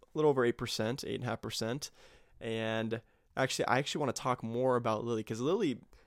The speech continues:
is one of those market disruptors that, that I like. Before investing in companies, I like to look at really if they're gonna make an impact on just markets in general, if they're,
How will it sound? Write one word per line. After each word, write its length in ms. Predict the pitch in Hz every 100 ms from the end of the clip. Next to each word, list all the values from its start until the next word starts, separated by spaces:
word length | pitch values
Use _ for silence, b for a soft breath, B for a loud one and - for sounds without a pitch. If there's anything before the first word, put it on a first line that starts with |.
| b
is 240 | 127 123 127
one 140 | 143
of 60 | 143
those 300 | 135 113 101
market 460 | 120 131 - 113
disruptors 720 | 117 - 107 85 - - - -
that, 380 | 117 104 101 -
that 100 | 107
I 80 | 104
like. 340 | 104 92 98
Before 280 | 123 123 170
investing 320 | 160 147 143
in 60 | 120
companies, 540 | 110 104 104 104 - -
I 120 | 117
like 180 | 113 117
to 200 | - 117
look 320 | 113 120 - - b b b b b
at 140 | - 127
really 180 | 165 175
if 80 |
they're 80 | 139
gonna 140 | 135 131
make 160 | 127
an 60 | 120
impact 600 | 135 - 104 104 - - 123
on 640 | 110 107 107 104 - 120 _ _ _ - 139
just 160 | 123
markets 460 | 117 117 113 120 -
in 100 | 120
general, 400 | 117 110 113 117
if 80 | -
they're, 220 | 117